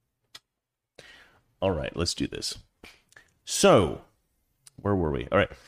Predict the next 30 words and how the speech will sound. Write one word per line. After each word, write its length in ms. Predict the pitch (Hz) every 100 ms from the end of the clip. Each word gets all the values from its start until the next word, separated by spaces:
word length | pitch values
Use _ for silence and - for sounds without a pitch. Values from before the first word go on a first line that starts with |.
| - _ _ -
Uh, 160 | 92
these 240 | - 147 202
trips, 300 | - 151 147
which 100 | 113
shed 160 | 147
light 200 | 123 127
on 140 | 120 110
Hunter's 300 | 143 127 107
involvement 760 | 98 90 120 165 123 87 -
with 160 | 110 104
his 160 | 98
father, 440 | - - 196 220 90
are 100 | 98
revealed 500 | 101 95 127 165 147
in 240 | 104 104
Breaking 380 | 101 113 147 170
the 80 | 131
News. 420 | 104 95 98 95 -
Oh, 100 | 139
so 160 | -
this 140 | 170 180
is 60 |
a 60 | 139
book, 400 | 90 85 - -
right? 180 | - 95
This 120 | 107
is 20 | 104
from 180 | 101
a 20 | 90
book, 360 | 82 - -